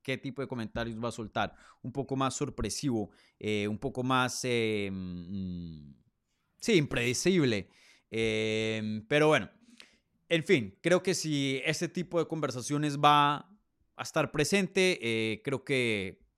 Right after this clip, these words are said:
los deportes de combate <laughs> es el lugar adecuado para para aquello, eh, por bien o mal. Eh, de lo que sí sé es que,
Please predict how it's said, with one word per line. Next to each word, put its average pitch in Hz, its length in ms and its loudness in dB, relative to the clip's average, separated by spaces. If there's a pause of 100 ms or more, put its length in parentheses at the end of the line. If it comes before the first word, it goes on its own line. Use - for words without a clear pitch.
(100)
los 123 160 -2
deportes 123 400 -4
de 123 100 -4
combate 120 400 -2
<laughs> - 20 -6
es - 80 -4
el 160 120 -2
lugar 127 280 0
adecuado 123 540 0
para 113 320 0 (460)
para 123 200 4
aquello, 185 540 6
eh, 123 180 2
por 117 220 -4
bien 139 200 2
o 147 60 2
mal. 151 420 2
Eh, 101 580 -4 (280)
de 127 180 -2
lo 127 120 2
que 151 100 -2
sí 208 200 2
sé 185 300 8
es 175 140 0
que, 180 400 2